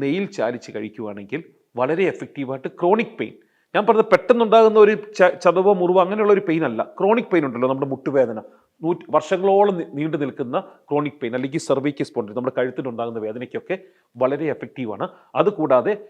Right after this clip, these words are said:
ബോസ്വീലിയ സെറാറ്റ എക്സ്ട്രാക്റ്റ് എന്ന് ക്യാൻസർ നിങ്ങൾക്ക് അടിച്ചു നോക്കാം, ബോസ്വീലിയ സ്ട്ര-, സെറാറ്റ extract and anti inflammation അടിക്കാം. നൂറുകണക്കിന് ഗവേഷണങ്ങൾ, നൂറല്ല, പതിനായിരക്കണക്കിന്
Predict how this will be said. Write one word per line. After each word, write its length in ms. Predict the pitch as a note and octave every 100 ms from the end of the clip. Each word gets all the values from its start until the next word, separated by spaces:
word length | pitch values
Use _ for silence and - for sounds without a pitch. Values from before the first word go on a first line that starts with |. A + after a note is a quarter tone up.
| _ - C#3+
ബോസ്വീലിയ 440 | E3 D#3+ F3 F3 F3+
സെറാറ്റ 320 | C#3+ D3+ D3+ - C3
എക്സ്ട്രാക്റ്റ് 400 | - D3+ C#3+ C#3
എന്ന് 100 | C#3 C3+
ക്യാൻസർ 300 | C#3+ D#3 D#3+
നിങ്ങൾക്ക് 200 | D3 C3+ A2+
അടിച്ചു 180 | G2+ A2
നോക്കാം, 260 | - A#2 - _ _ _ _ C#3
ബോസ്വീലിയ 380 | D3+ D#3+ D#3+ E3
സ്ട്ര-, 220 | - C#3+ - D3
സെറാറ്റ 300 | - D3 D#3 D#3
extract 360 | - - D#3 D3+ D3
and 100 | C3+ C3+
anti 180 | C#3+ D#3+
inflammation 420 | B2 D3 C#3 C3 B2
അടിക്കാം. 280 | G#2+ G2+ G#2 - _ _ _ D#3
നൂറുകണക്കിന് 760 | G#3 B3 B3+ F#3 E3+ D#3+ E3+ B2
ഗവേഷണങ്ങൾ, 460 | C3 C3 C3 B2 B2+ A3+
നൂറല്ല, 260 | C#4 D3+ - - -
പതിനായിരക്കണക്കിന് 760 | D#3+ G#3 A3 A3 A3 E3+ D#3+